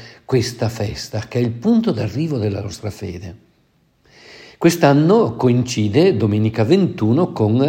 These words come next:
la festa della Madonna della Salute. E per noi, per la nostra comunità, non soltanto la nostra comunità, ma anche molta gente del territorio di Mestre, delle parrocchie e anche di zone limitrofe, c'è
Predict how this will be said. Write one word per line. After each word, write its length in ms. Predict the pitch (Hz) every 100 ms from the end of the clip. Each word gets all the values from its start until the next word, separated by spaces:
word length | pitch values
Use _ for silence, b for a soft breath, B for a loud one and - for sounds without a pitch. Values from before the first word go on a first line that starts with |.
| 160
la 160 | - 107
festa 360 | - 113 -
della 220 | 135 123 104
Madonna 360 | 107 110 107
della 220 | 98 104
Salute. 720 | 95 110 120 175 - 95 - B B B B B B B B B
E 160 | 190
per 300 | - - 190
noi, 480 | 185 123 98 104 113
per 160 | 226 104
la 100 | 101
nostra 300 | 110 107 107
comunità, 500 | 104 98 101 - 220
non 160 | 143
soltanto 540 | 101 113 98 110 101 104
la 80 | 104
nostra 260 | 104 -
comunità, 400 | 98 98 104 156
ma 140 | 131 110
anche 360 | 107 - 104 B B B
molta 380 | - 113 123 117
gente 340 | 98 127 135
del 160 | 101 92
territorio 560 | - 95 98 110 113 98
di 100 | 104
Mestre, 460 | - 123 - 110
delle 180 | 92 101
parrocchie 600 | - 95 110 139 - 135
e 40 |
anche 520 | 190 202 190 - - 104
di 280 | 107 98 B B B 110
zone 300 | 123 120 113
limitrofe, 720 | 110 120 117 117 139 - 147 B B B B B B B B -
c'è 380 | 170 170 170